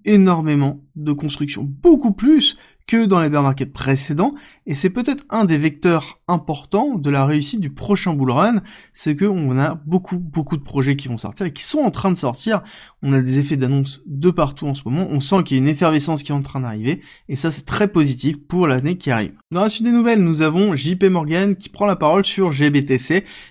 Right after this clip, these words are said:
et principalement le sell-off, donc la vente vraiment des G B T C. On sait qu'actuellement, c'est eux qui vendent le plus. Et là-dessus, il va falloir se poser la question, est-ce que oui ou non, la chute baissière et l'événement, euh, de Sell the News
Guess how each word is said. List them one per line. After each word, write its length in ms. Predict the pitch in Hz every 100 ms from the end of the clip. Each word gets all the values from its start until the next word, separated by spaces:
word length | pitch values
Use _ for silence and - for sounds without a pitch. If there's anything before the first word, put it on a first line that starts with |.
| -
et 80 | 131
principalement 640 | - 151 - 143 151 220
le 200 | 208 208
sell-off, 480 | 202 - 175 139 -
donc 220 | - -
la 100 | - -
vente 400 | 123 185 269 233
vraiment 320 | 139 139 151
des 140 | 135 117
G 100 | 113
B 140 | 110
T 100 | -
C. 100 | -
On 120 | 254
sait 340 | 190 - 240 214 - - - -
qu'actuellement, 540 | 139 127 175 190 320
c'est 320 | - 196 - -
eux 340 | 233 339 330 -
qui 280 | - 226 -
vendent 440 | 139 165 320 226
le 140 | 185 180
plus. 440 | - 147 - - - - - -
Et 220 | 175 208
là-dessus, 260 | - 156 311
il 20 |
va 60 | 247
falloir 220 | - 190
se 40 |
poser 300 | - 226 196
la 100 | 180
question, 460 | 143 123 - 269 320
est-ce 200 | - 139
que 80 | 175
oui 320 | 156 202 208 -
ou 120 | 165
non, 300 | 156 220 - - _ _ _ -
la 140 | 135
chute 360 | 151 - 185 -
baissière 520 | 135 131 - 151 139 -
et 240 | - 190 -
l'événement, 960 | 143 139 139 139 156 170 175 175 170 160 - - _ -
euh, 160 | 135
de 120 | 127 131
Sell 220 | - 160
the 100 | 160
News 340 | 160 247 311